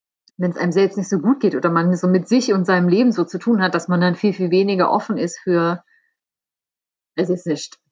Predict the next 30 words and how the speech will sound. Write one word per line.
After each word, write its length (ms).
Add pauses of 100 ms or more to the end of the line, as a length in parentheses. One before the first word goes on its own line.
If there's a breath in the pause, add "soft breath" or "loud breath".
(160)
eine 100
These 300
von 180
mir, 160
dass 160
man 260
weniger 380
offen 220
ist, 160
sag 140
ich 100
mal, 100
für 240
globalere 640
oder 180
größere 540
Zusammenhänge 800
oder 340 (180)
Themen, 320
die 160
über 300
einen 300
hinausgehen, 640
also 180
die 120
so 80
eine 100
gesamtgesellschaftlich-weltliche 1500
Bedeutung 500
haben. 380